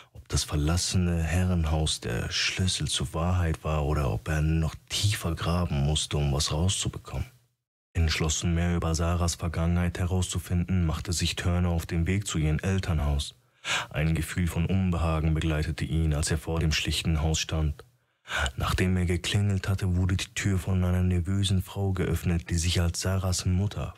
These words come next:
vorstellte. „Detective Turner, kommen Sie rein.“ Im Wohnzimmer setzten sie sich, und Turner begann vorsichtig zu fragen, ob Sarah irgendwelche Veränderungen in ihrem Verhalten gezeigt hatte, bevor sie verschwand.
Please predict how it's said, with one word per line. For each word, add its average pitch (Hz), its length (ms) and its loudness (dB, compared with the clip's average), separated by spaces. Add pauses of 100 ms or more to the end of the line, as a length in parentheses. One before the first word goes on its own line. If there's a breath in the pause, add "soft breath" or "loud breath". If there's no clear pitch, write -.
vorstellte. - 680 -4 (840 loud breath)
„Detective 156 500 -2
Turner, 170 520 0 (340)
kommen 117 240 0
Sie 135 120 0
rein.“ 135 340 0 (1160)
Im 80 200 2
Wohnzimmer 87 500 2
setzten 90 460 0
sie 73 100 -4
sich, - 500 -10 (260)
und - 200 0
Turner 82 320 0
begann 82 320 0
vorsichtig 92 640 -2
zu 90 100 0
fragen, 90 520 0 (280 loud breath)
ob - 180 -12
Sarah 101 520 0
irgendwelche 98 580 0
Veränderungen 98 800 0
in 90 120 2
ihrem 92 340 2
Verhalten 92 640 0
gezeigt 80 440 -2
hatte, 82 220 -4
bevor 80 340 0
sie 78 100 -2
verschwand. 80 580 -2